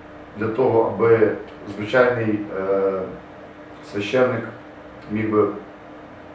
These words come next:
супроводжувати нас, тому що, е, вільно-невільно виникають різні запитання, і хочеться почути Слово Боже, коли є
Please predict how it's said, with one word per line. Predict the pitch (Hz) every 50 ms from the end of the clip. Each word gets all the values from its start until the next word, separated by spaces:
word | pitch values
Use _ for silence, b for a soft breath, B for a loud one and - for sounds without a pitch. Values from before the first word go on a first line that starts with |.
| - - - - -
супроводжувати | 113 107 107 107 104 104 104 98 95 95 95 95
нас, | 107 120 123 120 - -
тому | 98 98 101
що, | 98 - -
е, | - - - - - - - - - - - - - - - - - - 95 92 98 101
вільно-невільно | 101 117 117 117 117 117 110 113 113 113 113
виникають | 110 110 110 110 110 120 120 113 110 110 110 110 - - - - - - - - - 104
різні | 123 127 123 113 113
запитання, | 107 104 98 95 101 - - 131 131 127 113 107 101 - - - - - - - - - - - - - - - - - - - - - - - - - - - - - - - - - - - - - - - - - - -
і | 107 104 104 98
хочеться | 98 - 117 113 - 101 - - 101
почути | 98 104 101 110 113 113 104 104
Слово | - 127 127 127 120
Боже, | 117 113 113 107 101 101 101 98 - - - - - - - - - - - - - - - - - - - - - - - - - - - - -
коли | 98 98 104
є | 107